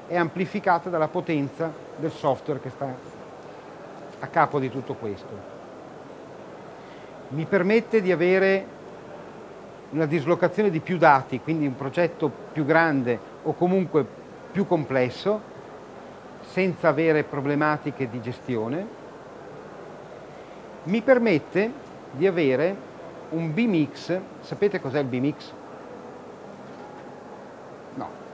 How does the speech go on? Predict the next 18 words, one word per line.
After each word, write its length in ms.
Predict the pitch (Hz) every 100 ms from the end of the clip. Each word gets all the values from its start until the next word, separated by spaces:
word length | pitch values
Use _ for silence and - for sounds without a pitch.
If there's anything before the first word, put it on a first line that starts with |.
| - - - - - - - - - - - - -
B 100 | 143 254
mix 500 | 190 147 - - 170 190 - - - - - - -
è 240 | 196 208 175
un, 200 | 165 165 - - - - - -
non, 760 | 180 175 180 180 180 180 185 190
non 140 | 180
mi 80 | 202
ero 140 | 240 165
preparato 520 | 151 143 127 123 117
su 180 | - 110
questo, 420 | 107 - 117 104 107
sinceramente, 720 | 127 107 165 123 113 101 - 95 - - - - -
lo 80 |
davo 160 | 143 175
un 100 | 151
po' 200 | 180 170
per 220 | 170 147
scontato. 960 | - 147 139 - 110 107 113 104 -